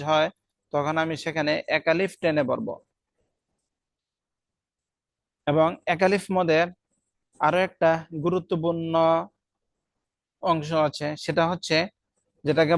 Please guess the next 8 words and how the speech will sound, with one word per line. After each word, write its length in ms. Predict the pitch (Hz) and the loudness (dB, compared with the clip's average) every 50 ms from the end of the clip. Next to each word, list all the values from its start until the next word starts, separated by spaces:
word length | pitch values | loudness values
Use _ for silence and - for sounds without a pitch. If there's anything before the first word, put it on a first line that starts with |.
| 165 | 4
বলা 180 | 170 165 160 160 156 160 | 4 4 4 2 2 2
হয় 220 | 156 151 156 180 220 - _ _ _ _ _ - 156 | 2 2 2 0 -2 -8 _ _ _ _ _ -4 0
মদ্দে 280 | 151 151 143 139 160 156 156 | 0 0 2 2 2 4 4
লিন। 160 | 165 160 143 123 110 - - _ _ - 160 | 4 2 0 -2 -8 -14 -20 _ _ -8 -4
মদ্দে 220 | 160 160 160 175 202 | -4 -2 -2 -2 -4
লিন 120 | 202 208 202 185 180 | -4 -4 -8 -4 -4
কাকে 220 | 170 165 - 185 180 175 | -4 -4 -2 0 2 2
বলে? 180 | 160 147 160 | 2 2 2